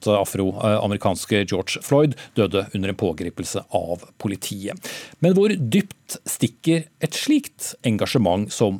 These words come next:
å legge ut disse svarte bildene? Denne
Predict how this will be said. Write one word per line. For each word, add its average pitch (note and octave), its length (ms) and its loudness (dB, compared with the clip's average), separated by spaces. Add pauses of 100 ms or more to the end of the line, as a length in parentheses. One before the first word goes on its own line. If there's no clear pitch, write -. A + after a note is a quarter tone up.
å C3+ 80 4
legge F2+ 280 0
ut - 80 -12
disse - 340 -6 (180)
svarte - 460 -10 (180)
bildene? F#2+ 460 -4 (500)
Denne F3+ 460 6